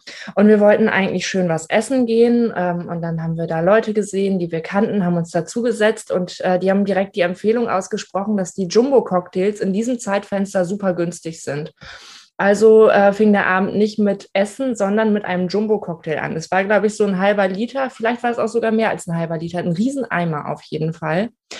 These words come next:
Naja, und damit kamen dann auch gleich noch zwei Shots und das alles auf leeren Magen. Und irgendwie ist der Abend auch genauso weitergegangen. Und wie wir ja alle wissen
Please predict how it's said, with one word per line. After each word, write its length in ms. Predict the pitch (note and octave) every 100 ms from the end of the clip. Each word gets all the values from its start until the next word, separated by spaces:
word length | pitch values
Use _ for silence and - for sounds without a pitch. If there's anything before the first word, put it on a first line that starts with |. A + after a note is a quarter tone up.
| - A#3
Naja, 300 | F#3+ G3 G3+
und 180 | G#3+ G#3+
damit 440 | G3 G#3+ A#3+ A3+ -
kamen 260 | G#3 A3
dann 160 | G#3 F3+
auch 100 | F#3+
gleich 300 | G3+ A#3 A#3+
noch 140 | G#3+
zwei 260 | - G3 F#3
Shots 560 | - G3 C#4 - - _ _ _ _
und 140 | -
das 140 | G#3 G#3
alles 340 | F#3 G#3+ C4
auf 160 | - G3+
leeren 380 | G#3 G3+ G3+ F#3+
Magen. 360 | G3 A#3 F#3+
Und 160 | E3 F3
irgendwie 320 | G3 G#3 G#3
ist 180 | G#3 -
der 120 | F3
Abend 200 | G#3 A3+
auch 120 | F#3+
genauso 400 | G3+ G3 A3 G#3
weitergegangen. 800 | G3 A3 F#3 D#3+ D#3 D3+ F3+ A#3 _ - - - - -
Und 260 | G#3 G3+
wie 260 | - G3 A3
wir 140 | A#3+
ja 200 | A#3 G3+
alle 520 | - G#3 A#3 A#3 - -
wissen 800 | F#3+ F3+ A3+ - C#4 C#4+ D4